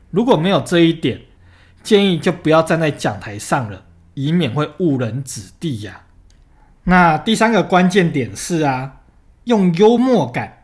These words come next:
让认知的路上满是风景。听众这一路跟下来呢，会很辛苦。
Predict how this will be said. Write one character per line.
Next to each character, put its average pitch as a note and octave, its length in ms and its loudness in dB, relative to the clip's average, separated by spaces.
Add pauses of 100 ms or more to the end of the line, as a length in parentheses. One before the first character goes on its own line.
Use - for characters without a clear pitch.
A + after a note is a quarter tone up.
让 D3 340 0
认 D#3+ 260 2
知 D3+ 180 -8
的 D3 140 0
路 C#3 240 -2
上 C3+ 460 -4
满 A#2+ 280 -8
是 D3+ 240 -6
风 C3+ 380 -4
景。 A#2 220 -8 (760)
听 A3 240 2
众 A#3 220 2
这 G#3+ 220 0
一 D#3+ 100 -2
路 F3+ 160 2
跟 E3 260 0
下 E3+ 280 2
来 A#2+ 180 -2
呢， B2 260 -6
会 E3+ 220 -2
很 C#3 220 -6
辛 B2+ 340 -6
苦。 - 280 -12